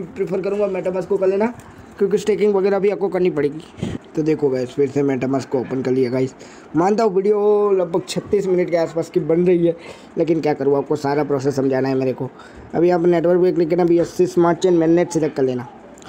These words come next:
उसके बाद home page पे click करना और यहाँ से search कर लेना Pancake Swap, ठीक है। तो मैं Pancake को open कर लेता हूँ। जैसे ही आप Pancake Swap को open करोगे guys, तो आपके सामने इस तरीके का कुछ interface आएगा। Automatically connect वाले page पे शायद लेके जाएगा ये।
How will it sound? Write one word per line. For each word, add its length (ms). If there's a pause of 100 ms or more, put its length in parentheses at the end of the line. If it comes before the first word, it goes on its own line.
(320)
उसके 180
बाद 180
home 220
page 180
पे 180
click 200
करना 280 (1400)
और 120
यहाँ 160
से 100
search 200
कर 120
लेना 200
Pancake 440
Swap, 320
ठीक 120
है। 60
तो 80
मैं 120
Pancake 460
को 100
open 280
कर 140
लेता 260
हूँ। 120 (760)
जैसे 220
ही 80
आप 160
Pancake 360
Swap 360
को 200
open 340
करोगे 360
guys, 280 (840)
तो 80
आपके 200
सामने 240
इस 120
तरीके 240
का 120
कुछ 220
interface 380
आएगा। 220
Automatically 540
connect 320
वाले 180
page 260
पे 100
शायद 280
लेके 300
जाएगा 400
ये। 260